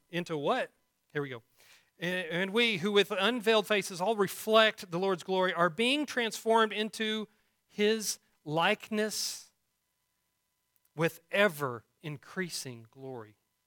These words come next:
Folks, this is very poetic and beautiful language for spiritual maturity right here. This is sanctification. This is growth as a Christian. You can call it a lot of different titles, but here's the glo-, the,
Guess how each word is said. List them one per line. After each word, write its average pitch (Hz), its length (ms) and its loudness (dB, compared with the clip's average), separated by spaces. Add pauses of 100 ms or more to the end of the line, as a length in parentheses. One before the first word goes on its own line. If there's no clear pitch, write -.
(720)
Folks, - 280 -6 (100)
this 226 220 -2
is 175 260 -6 (180)
very 185 300 4
poetic 175 600 -2
and 151 140 -6
beautiful 180 420 -6
language 151 380 -6
for 135 220 -16
spiritual 156 540 -10
maturity 135 440 -12
right 127 200 -8
here. 117 240 -18 (280)
This 180 180 -4
is 156 80 -6
sanctification. 180 1040 0 (240)
This 180 180 0
is 151 100 -8
growth 175 360 2
as 175 120 -4
a 160 60 -12
Christian. 180 520 -6
You 175 80 -6
can 175 80 -8
call 180 200 -2
it 151 80 -2
a - 20 -4
lot 160 240 -2
of 165 60 -12
different 165 260 -10
titles, 139 320 -6 (240)
but 156 120 -4
here's 190 240 2
the 180 80 -2
glo-, 160 340 -4
the, 147 120 -2